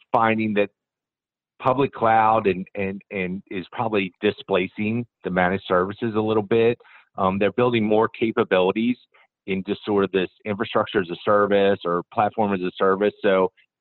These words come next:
I mean, being able to just completely wholesale, um, you know, ship your, your I T, um, function out to, to a company is,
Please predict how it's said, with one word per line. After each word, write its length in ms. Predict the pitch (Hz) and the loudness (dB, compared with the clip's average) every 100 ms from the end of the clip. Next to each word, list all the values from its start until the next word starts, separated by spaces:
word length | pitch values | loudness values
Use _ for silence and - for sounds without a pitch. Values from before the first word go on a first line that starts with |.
| _ _ - | _ _ -4
I 80 | 98 | -2
mean, 280 | 101 98 - | 0 -2 -2
being 180 | 113 117 | 0 2
able 200 | 123 113 | 2 2
to 120 | 101 | 0
just 220 | 92 - - | -2 -8 -8
completely 720 | 104 95 107 107 101 95 87 _ _ - | -10 -4 -2 -2 -2 -4 -8 _ _ -4
wholesale, 840 | 110 107 - 110 98 92 90 95 - | 0 0 0 2 4 4 2 0 -2
um, 400 | 101 90 85 90 _ _ | 2 2 0 -6 _ _
you 120 | 175 | -4
know, 300 | 120 98 95 - _ _ _ _ _ _ _ - - | -2 -4 -8 -14 _ _ _ _ _ _ _ -16 -6
ship 140 | 127 - | -4 0
your, 320 | 110 95 98 - | 2 2 2 0
your 240 | 104 95 | 0 2
I 160 | 101 104 - | 2 0 -4
T, 320 | 113 98 95 - - - _ | -4 -2 -4 -8 -20 -20 _
um, 180 | 98 185 - | -2 -2 -2
function 360 | 104 - 101 95 | -2 -2 -4 0
out 260 | 90 98 - | 0 0 -2
to, 300 | 104 92 95 - | -2 0 -2 -2
to 100 | 95 | -2
a 60 | 90 | -2
company 520 | 104 98 95 87 87 | -2 -4 -4 -4 -4
is, 240 | 90 92 | -4 -6